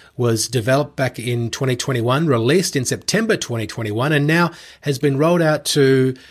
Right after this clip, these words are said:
some different cohorts of people, and we're now opening up again to the general public to become part of our next cohort of Top Performer. We'll be taking people through the material in April and May,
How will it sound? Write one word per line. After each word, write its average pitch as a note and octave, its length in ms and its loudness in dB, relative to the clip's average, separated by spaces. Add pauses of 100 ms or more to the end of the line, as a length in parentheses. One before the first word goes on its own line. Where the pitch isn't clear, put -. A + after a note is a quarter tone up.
(120)
some A#2+ 580 -2 (460)
different B3+ 480 -2
cohorts B2+ 480 -2
of - 120 -6
people, C3 340 -2
and C#3+ 260 -2
we're C#3+ 160 2
now D#3 460 0
opening C#3+ 380 -4
up B2+ 140 -4
again D3 440 0
to C#3 420 4 (960)
the G#2 160 -8
general G2+ 320 -8
public G#2+ 540 -8
to A#2 440 0 (200)
become C#3 320 -2
part D3+ 220 0
of F#3 140 -2
our G3 240 -2 (100)
next C4+ 340 0
cohort G#2+ 440 -2
of F#2+ 80 -6
Top - 220 -6
Performer. G#2 460 -6 (580)
We'll C#3 100 0
be C3+ 80 0
taking F3+ 320 0
people D3 540 0
through F3+ 560 0
the E3+ 80 -2
material C3+ 680 0
in A#2 580 -4 (220)
April C#3 560 -2
and B2 300 -2
May, G#2+ 340 -2